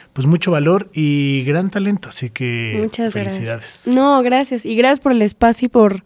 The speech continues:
Speaker 2: el tiempo. Eh, ha estado increíble esta platiquita.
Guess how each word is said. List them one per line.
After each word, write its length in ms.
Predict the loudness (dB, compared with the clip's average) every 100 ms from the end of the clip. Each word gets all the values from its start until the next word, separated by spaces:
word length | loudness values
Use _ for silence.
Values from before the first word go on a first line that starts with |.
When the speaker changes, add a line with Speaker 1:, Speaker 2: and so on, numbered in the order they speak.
| _ -20 -20 _
Speaker 2:
el 180 | -6 -6
tiempo. 500 | -2 -2 0 -2 -4 -8 -20 -20 -6 2
Eh, 600 | 4 4 2 -2 -8 -6 -2
ha 80 |
estado 380 | 0 2 2 2 2
increíble 520 | 0 2 -2 -2 -4
esta 360 | -4 -4 -6 -10 -6
platiquita. 580 | -4 -4 -10 -16 -18